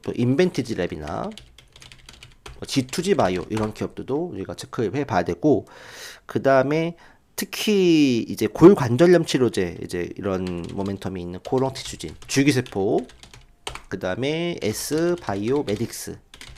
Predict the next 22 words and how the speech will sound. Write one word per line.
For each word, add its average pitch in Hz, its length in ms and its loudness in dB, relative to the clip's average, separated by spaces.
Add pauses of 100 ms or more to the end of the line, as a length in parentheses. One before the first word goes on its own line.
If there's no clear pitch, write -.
(380)
이 101 60 -12
기업들도 107 640 -6
여전히 123 460 0 (340)
괜찮은 127 380 -4
흐름들을 139 640 0 (280)
가져갈 95 400 -4
수 160 420 -2 (260)
있을 104 260 -4
거라고 92 380 -8
생각합니다. 120 720 -4 (140)
이 101 200 -2
기업 - 180 -8
잘 - 220 -2
보시기 123 320 0
바라겠고요. 104 600 -8 (1120)
어, 113 580 2
그다음에 151 360 6
이제 127 220 2
에이아이 190 440 8
바이오, 101 320 -2 (120)
바이오, 92 460 -6
프로티나는 170 680 0